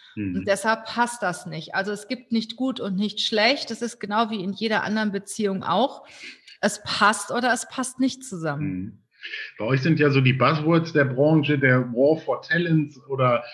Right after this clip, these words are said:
Speaker 1: ja auch der Fachkräftemangel. Siehst du da eine Veränderung über die letzten Jahre? Also
Speaker 2: Ja.
Speaker 1: ist es so, dass jetzt auch schon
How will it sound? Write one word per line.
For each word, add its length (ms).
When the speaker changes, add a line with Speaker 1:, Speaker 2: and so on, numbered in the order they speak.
Speaker 1:
ja 280
auch 200
der 140
Fachkräftemangel. 1120
Siehst 280
du 320
da 120
eine 180
Veränderung 640
über 180
die 140
letzten 420
Jahre? 360
Also 180
Speaker 2:
Ja. 240
Speaker 1:
ist 160
es 140
so, 140
dass 260
jetzt 260
auch 100
schon 240